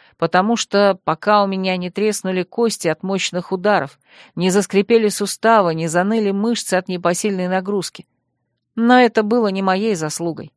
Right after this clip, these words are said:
Эта кровь Эара позволяла сохранять тело гибким и послушным.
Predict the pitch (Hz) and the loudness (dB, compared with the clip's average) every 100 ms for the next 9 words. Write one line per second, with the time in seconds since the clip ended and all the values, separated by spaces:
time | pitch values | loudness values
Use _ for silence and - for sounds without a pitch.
0 | _ _ _ _ - 262 262 233 - 226 | _ _ _ _ 2 2 2 -2 2 2
1 | 254 - - 208 226 226 220 180 156 170 | 0 -2 -2 2 4 6 6 4 0 0
2 | 165 175 202 202 185 180 170 175 190 208 | 2 4 4 2 0 -2 -2 -2 0 -4
3 | 190 - 196 180 175 208 - 190 185 185 | -2 0 2 0 -2 -6 -6 -8 -6 -6
4 | 180 180 - 214 196 - | -2 -4 -2 -6 -6 -10